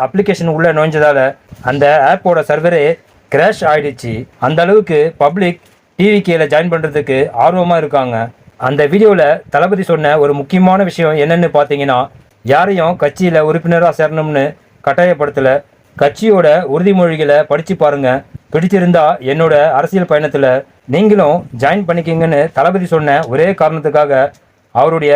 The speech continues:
ஃபேன்ஸ் மட்டும் இல்லாம பொது ஜனங்களும் லட்சக்கணக்கான பேர்கள்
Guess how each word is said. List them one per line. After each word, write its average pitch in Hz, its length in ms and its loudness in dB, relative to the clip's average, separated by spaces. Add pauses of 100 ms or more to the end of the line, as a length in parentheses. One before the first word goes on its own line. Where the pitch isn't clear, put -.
(120)
ஃபேன்ஸ் 175 340 -2
மட்டும் 170 240 -2
இல்லாம 151 300 -2 (480)
பொது 170 260 2
ஜனங்களும் 175 480 2 (140)
லட்சக்கணக்கான 165 580 0 (120)
பேர்கள் 160 300 0